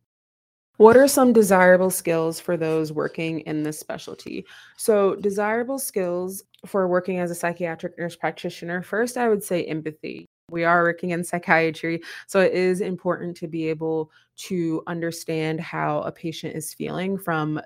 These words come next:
their own frame of, frame of reference.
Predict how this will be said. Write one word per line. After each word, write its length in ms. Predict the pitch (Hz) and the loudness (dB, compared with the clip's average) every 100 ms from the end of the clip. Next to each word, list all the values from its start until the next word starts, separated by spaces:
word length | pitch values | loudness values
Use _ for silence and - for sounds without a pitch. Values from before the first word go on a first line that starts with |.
| - | -12
their 420 | 160 160 156 151 | -6 -2 -2 -2
own 380 | 156 151 151 151 | -4 -4 -4 -8
frame 420 | - 151 147 143 | -4 -4 -4 -6
of, 280 | 139 147 147 _ | -6 -6 -8 _
frame 300 | - 156 151 | -8 -6 -4
of 180 | 151 151 | -6 -6
reference. 560 | - - 156 143 - - | -8 -10 -8 -10 -10 -14